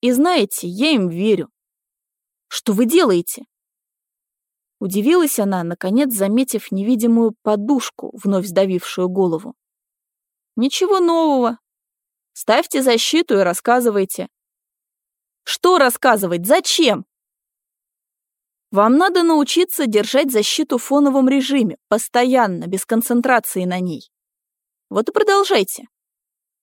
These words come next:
Рассказывайте что угодно, я внимательно слушаю. Как выставка, например? Успели сходить?» «Нет»,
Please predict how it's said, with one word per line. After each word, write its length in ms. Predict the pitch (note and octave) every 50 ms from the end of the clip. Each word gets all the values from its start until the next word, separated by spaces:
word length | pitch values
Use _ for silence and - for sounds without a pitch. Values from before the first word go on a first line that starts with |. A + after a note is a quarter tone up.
| _ _ _
Рассказывайте 720 | - F#3+ G3+ A#3 - - F#4+ F#4+ F#4 F4 G4+ C#4+ - D4+
что 300 | - - - E4+ F4 F4
угодно, 340 | E4+ B3 G3+ F#3 F3 - E3+
я 180 | F3 F#3 F#3 F#3+
внимательно 560 | G3 G#3 G#3+ A#3+ D4 - - D#4+ C#4+ C4 B3
слушаю. 520 | - - - - G3 - - - - A3+ _ _ _ _ _ _ _ _ _ _ _ _ _ _ _
Как 200 | - - G#4 -
выставка, 420 | F4+ F4 E4+ E4 - D4+ - - C4+
например? 480 | B3+ B3 - A#3+ A#3+ A3+ G#3+ G#3+ - _ _ _ _ _ _ _ _ _ _ _ _ _ -
Успели 380 | A3+ - - - F4 F#4 F4+
сходить?» 480 | - - - A#3 G#3+ G3 E3 - - - _ _ _ _ _ _ _ _ _ _ _ _ _ _ _ _ _ _ _ _ _ _ _ _ _ _ _ _ _ _ _
«Нет», 760 | A#3 A3+ B3 B3 B3+ B3 B3 A#3+ G#3 F3+ - - - _